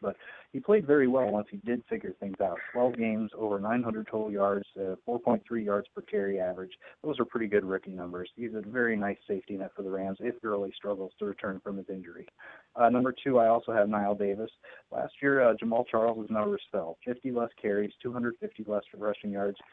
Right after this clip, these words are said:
and thirty fewer catches while playing the same amount of games as he had the year before. Why the drop? I think it's 'cause Andy, Andy Reid realized that the team didn't miss anything when Davis would relieve Charles. Uh, heck, versus New England last year, both of them had over a hundred total yards.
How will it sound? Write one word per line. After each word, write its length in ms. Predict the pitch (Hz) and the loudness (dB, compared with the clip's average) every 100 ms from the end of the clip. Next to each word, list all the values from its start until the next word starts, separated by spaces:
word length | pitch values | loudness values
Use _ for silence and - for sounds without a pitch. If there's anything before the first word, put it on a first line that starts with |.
| _ | _
and 160 | 120 110 | -8 -2
thirty 300 | 139 147 127 | 0 0 -2
fewer 220 | 123 120 | 0 0
catches 400 | 104 117 117 98 - | 2 0 0 -6 -4
while 140 | 120 | -2
playing 280 | 117 202 180 | 0 0 0
the 60 | 147 | -2
same 240 | 156 151 131 | -2 0 2
amount 200 | 127 107 | 0 0
of 60 | |
games 280 | 107 110 101 | 0 0 -2
as 60 | 90 | -4
he 100 | 98 | -4
had 180 | 98 95 | -2 -2
the 60 | 95 | -2
year 140 | 95 | -6
before. 420 | 92 - 202 175 - - _ | -6 -6 -4 -4 -8 -20 _
Why 280 | 107 110 131 | 4 6 4
the 100 | 120 | 2
drop? 320 | 120 123 151 _ 107 | 2 2 0 _ -4
I 180 | 107 | -4
think 200 | 127 - | -6 -8
it's 100 | 127 - | -10 -4
'cause 180 | 117 | -2
Andy, 480 | 113 123 113 104 107 - | 0 0 0 -4 -6 -6
Andy 240 | 127 120 110 | -2 0 0
Reid 340 | 123 117 104 | 0 -2 -2
realized 520 | 95 113 107 104 104 | 0 0 2 2 2
that 120 | 104 - | -2 -16
the 60 | |
team 220 | - 113 | -6 -4
didn't 240 | 107 110 101 | -4 -4 -4
miss 160 | 127 - | -4 -4
anything 440 | 98 95 - 107 | -8 -8 -6 -4
when 140 | 107 104 | -2 0
Davis 340 | 123 117 107 - | 0 0 -2 -4
would 140 | 110 | -6
relieve 360 | 107 110 120 117 | -4 0 0 0
Charles. 360 | - 92 90 95 _ - - - | -4 -6 -6 -10 _ -20 -20 -6
Uh, 60 | 120 104 | -6 -4
heck, 160 | 143 - | -6 -2
versus 260 | 120 117 | -2 0
New 200 | 117 117 | 0 2
England 360 | 120 113 104 101 | 2 2 0 -2
last 320 | 101 98 - 113 | -4 -4 -6 -4
year, 120 | 110 | -4
both 280 | 107 120 127 | 0 0 0
of 80 | 90 | -4
them 120 | 92 | -6
had 160 | 101 101 | -4 -2
over 240 | 101 98 | 0 0
a 40 | |
hundred 260 | 101 101 98 | -2 -2 -2
total 260 | 104 98 101 | -2 -2 2
yards. 340 | 107 101 98 | 2 2 0